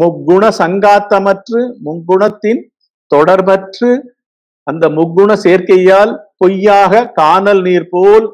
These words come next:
தோன்றி எண்ணமயமாக, உணர்ச்சி மயமாக, உன்னுடைய எண்ணமயமாக, உன்னுடைய உ-, உணர்ச்சி மயமாக தோன்றி எழும் இந்த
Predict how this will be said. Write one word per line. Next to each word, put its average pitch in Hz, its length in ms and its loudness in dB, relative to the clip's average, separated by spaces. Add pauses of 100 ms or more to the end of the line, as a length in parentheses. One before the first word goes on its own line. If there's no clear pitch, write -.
(120)
தோன்றி 180 400 -6
எண்ணமயமாக, 180 800 -2 (100)
உணர்ச்சி 180 360 -8
மயமாக, 165 320 -6 (100)
உன்னுடைய 185 420 -2
எண்ணமயமாக, 147 680 -4 (580)
உன்னுடைய 196 460 2 (120)
உ-, 139 260 -4
உணர்ச்சி 180 320 -4
மயமாக 143 500 -2 (120)
தோன்றி 196 420 0
எழும் 165 320 -2
இந்த 147 160 -6